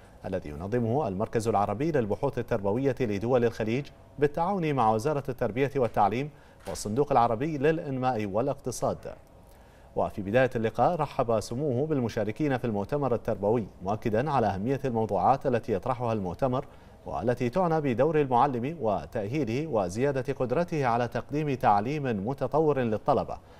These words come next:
باعتبار أن المعلم هو ركيزة العملية التعليمية والتربوية، مشيرا سموه إلى أن مملكة البحرين خطت خطوات متقدمة في هذا المجال بإنشاء كلية المعلمين، والتي هي إحدى مبادرات مشروع تطوير التعليم والتدريب،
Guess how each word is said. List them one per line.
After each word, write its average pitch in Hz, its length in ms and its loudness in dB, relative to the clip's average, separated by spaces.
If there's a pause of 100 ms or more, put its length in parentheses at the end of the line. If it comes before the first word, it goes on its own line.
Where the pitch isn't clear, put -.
(240)
باعتبار 120 480 2
أن 110 80 -2
المعلم 113 440 0
هو 139 260 0
ركيزة 127 540 -2
العملية 113 640 2
التعليمية 113 680 0
والتربوية، 113 1040 -2 (800)
مشيرا 101 360 0
سموه 117 420 -2
إلى 98 260 0
أن 120 160 -2
مملكة 113 440 -2
البحرين 131 520 0 (320)
خطت 139 460 2
خطوات 165 500 0
متقدمة 139 1120 0
في 120 160 0
هذا 123 180 0
المجال 113 480 0
بإنشاء 92 400 0
كلية 123 400 0
المعلمين، 117 640 0
والتي 113 440 -2
هي 117 260 -2
إحدى 131 340 0
مبادرات 127 600 2
مشروع 123 440 0
تطوير 123 400 -2
التعليم 113 600 0
والتدريب، 117 560 0